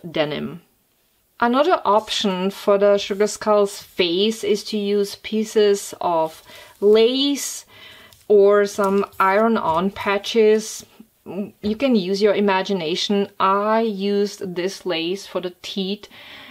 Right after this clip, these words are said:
for a sugar skull's face in the past, so that will be an option. Or I could now use this. That also would look like teeth, and I think that's what I'm gonna do.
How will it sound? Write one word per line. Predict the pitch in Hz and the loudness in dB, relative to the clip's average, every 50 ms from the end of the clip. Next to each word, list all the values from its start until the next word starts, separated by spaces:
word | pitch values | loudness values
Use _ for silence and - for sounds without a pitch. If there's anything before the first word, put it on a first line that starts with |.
| - _ _ _ _ _ | -20 _ _ _ _ _
for | - - - - 185 180 180 185 185 185 - | -20 -12 -6 -2 0 2 2 2 2 2 0
a | 170 170 175 | -2 -4 -4
sugar | 175 - 196 180 190 | -4 -4 -4 -4 -4
skull's | 190 - - - 175 175 175 175 - | -6 -6 -4 -2 0 0 -2 -4 -6
face | - - 196 175 175 175 185 185 - | -6 -2 -2 0 2 0 0 -2 -4
in | - - 190 | -8 -6 -4
the | 185 185 | -4 -4
past, | - - - - 147 143 147 165 196 220 - - | -6 -6 -6 -4 -4 0 0 0 -2 -2 -6 -12
so | - - 190 175 170 170 170 170 | -8 -6 -4 -2 -2 -4 -4 -6
that | 165 160 175 156 165 175 | -6 -4 -2 -2 0 0
will | 196 220 214 | 0 0 0
be | 220 240 240 233 | 0 -2 -2 -2
an | 220 233 | 0 2
option. | 233 233 233 226 - - - 226 226 226 226 226 226 220 - - - - - - - _ _ | 2 2 2 0 -4 -6 -2 0 0 2 2 0 0 -4 -8 -14 -20 -20 -20 -20 -20 _ _
Or | - 202 202 196 196 196 202 196 - | 4 6 6 6 6 6 4 4 2
I | 185 190 | 0 -2
could | 196 - 202 202 | -2 -2 -4 -4
now | 185 185 180 175 170 180 175 | -4 -2 0 0 2 2 0
use | 180 175 175 180 180 180 170 160 | 0 -2 -2 -2 -4 -4 -6 -8
this. | 156 160 160 185 254 311 - - - - - - - _ - | -4 -2 0 0 0 -2 -4 -14 -16 -16 -18 -20 -20 _ -4
That | - 170 170 | -2 0 0
also | 190 180 170 180 - - 196 185 | 0 0 -2 -4 -4 -2 -2 -2
would | 185 185 185 185 | -2 -2 -4 -4
look | 180 180 175 - | -6 -6 -4 -2
like | 196 180 175 - - - | -4 -4 -4 -6 -12 -14
teeth, | - - 208 220 220 - | -8 -4 -4 -4 -4 -4
and | 190 196 | -4 -4
I | 170 175 | -4 -4
think | 185 - - - 247 320 320 | -6 -6 -4 -4 -4 -4 -2
that's | 269 233 226 - - | -2 -4 -4 -4 -2
what | 202 196 | -2 -2
I'm | 190 190 190 180 | -2 -2 -2 -4
gonna | 180 180 180 170 | -4 -4 -4 -6
do. | 160 160 170 160 156 156 156 180 233 - | -6 -6 -6 -6 -6 -4 -4 -4 -6 -6